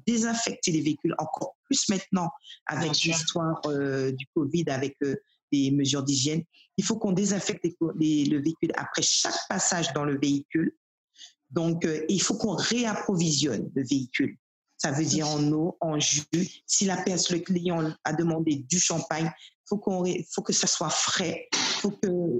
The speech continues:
Speaker 1: voilà, donc c'est important tout ça. Ce sont peut-être des détails pour certaines personnes, mais c'est important pour le service Cléopâtre Drive. Parce que
Speaker 2: Comment on
Speaker 1: c'est
Speaker 2: fait justement ?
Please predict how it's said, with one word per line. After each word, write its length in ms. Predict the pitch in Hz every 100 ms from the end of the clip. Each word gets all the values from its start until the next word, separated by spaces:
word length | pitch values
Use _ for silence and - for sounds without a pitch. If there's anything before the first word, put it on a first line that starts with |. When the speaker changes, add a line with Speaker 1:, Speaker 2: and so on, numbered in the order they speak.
| 170
Speaker 1:
voilà, 280 | 202 220 170
donc 180 | 160 165
c'est 320 | - 220 202 -
important 500 | 220 214 202 - 208
tout 100 | 202
ça. 160 | - 143
Ce 140 | -
sont 160 | - 202
peut-être 280 | 185 196
des 100 | 175
détails 520 | 160 165 - 190 160 139
pour 520 | - _ _ _ 156
certaines 320 | 147 - 143
personnes, 460 | 139 131 - 180 180 - - _ 165
mais 120 | 165
c'est 440 | - - 202 - _
important 480 | 208 208 185 - 190
pour 140 | -
le 80 | 165
service 380 | 147 160 147 170
Cléopâtre 420 | - 151 143 135 -
Drive. 220 | - 196 - _ _ _
Parce 160 | - 147
que 80 | 160
Speaker 2:
Comment 220 | 214 247
on 40 |
Speaker 1:
c'est 80 | 247
Speaker 2:
fait 120 | 269
justement ? 380 | 254 233 - 202